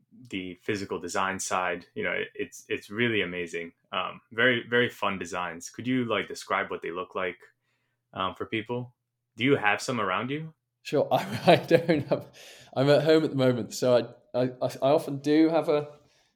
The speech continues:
Speaker 2: bionic arm kicking around, but not right now. Um, but, uh, yes, the design is, is, um, so we use, so we have a three D printed frame, um, for which we use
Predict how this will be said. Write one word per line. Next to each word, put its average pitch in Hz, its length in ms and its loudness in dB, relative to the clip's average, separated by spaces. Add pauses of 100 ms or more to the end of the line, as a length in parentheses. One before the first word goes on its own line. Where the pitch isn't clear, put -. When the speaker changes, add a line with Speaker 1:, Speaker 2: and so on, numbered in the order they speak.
(180)
Speaker 2:
bionic 143 380 4
arm 143 200 6
kicking 143 240 -2
around, 139 220 4
but 135 120 0
not 135 200 4
right 120 220 2
now. 113 560 0 (580)
Um, 127 560 2 (220)
but, 135 360 6
uh, 131 180 8 (100)
yes, 147 240 2
the 139 100 0
design 147 720 0
is, 135 540 0 (340)
is, 131 420 -2
um, 123 320 0
so 151 140 -2
we 151 100 -2
use, 175 560 0
so - 120 -6
we 147 80 0
have 170 180 2
a - 20 -12
three 160 220 -2
D 143 80 -2
printed 135 520 0 (300)
frame, 135 600 0 (440)
um, 123 260 0
for 127 160 -6
which 123 260 -2
we 127 80 -4
use 120 540 -4